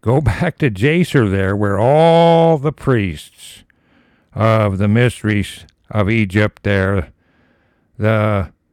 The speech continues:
Baal worshiper priests, came in there and told him, "You need to bathe in baby's blood every day."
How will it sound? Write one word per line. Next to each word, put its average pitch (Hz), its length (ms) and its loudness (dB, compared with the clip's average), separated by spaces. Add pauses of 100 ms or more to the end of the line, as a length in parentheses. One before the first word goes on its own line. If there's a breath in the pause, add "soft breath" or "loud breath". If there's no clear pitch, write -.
(560)
Baal 107 460 0
worshiper 95 720 -2
priests, - 1040 -4 (1000 soft breath)
came 139 220 2
in 151 120 4
there 143 120 4
and 131 100 0
told 127 220 2
him, 120 160 0
"You 160 140 2
need 135 200 2
to 107 80 0
bathe 120 580 0 (180)
in 101 220 0
baby's 120 520 0
blood 98 380 -2
every 92 220 -2
day." 90 340 -6